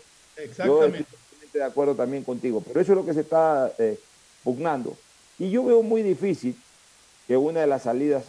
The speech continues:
Speaker 2: sea como por ahí algunos analistas políticos están señalando. Yo, yo veo muy difícil, casi imposible, mira que te lo digo, casi imposible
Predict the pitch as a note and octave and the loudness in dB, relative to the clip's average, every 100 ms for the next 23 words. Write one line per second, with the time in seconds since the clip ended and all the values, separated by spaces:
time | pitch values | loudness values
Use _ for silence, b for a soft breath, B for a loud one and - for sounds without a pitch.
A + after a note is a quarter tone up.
0 | A2+ C3+ C3+ A#2+ A2+ G#2+ G#2 G#2 A#2+ B2 | -4 0 0 -2 -6 -6 -2 0 0 0
1 | G#2+ G#2 G2 A#2 B2+ A#2+ - G2+ G2+ B2+ | -4 -6 -6 -6 -4 -6 -6 -6 -2 -4
2 | A#2 A2+ - G2+ A#2+ G#2+ G#2 F#2+ - A2+ | -4 -6 -4 -4 -4 -6 -8 -6 -4 -2
3 | A2+ G#2+ A2 A2 F#2 - _ _ _ _ | -2 -2 0 -2 -4 -12 _ _ _ _
4 | _ D3+ F#3+ G3+ F#3+ G3+ G3+ G3+ G3+ F3+ | _ 4 4 6 6 6 6 4 2 2
5 | D3+ E3+ C3 B2 - A#3 A#3 A3+ F#3+ F#3+ | 0 -2 -2 -4 -2 -2 -2 -6 -4 -4
6 | - D3+ A#2+ C#3 A#2+ A2 C3+ D3+ F#3+ F#3 | 2 2 2 2 0 0 2 4 4 2
7 | F3 F3+ F#3 E3+ - C3 E3 C3 F2+ | -4 -4 -8 -10 -10 -6 0 0 0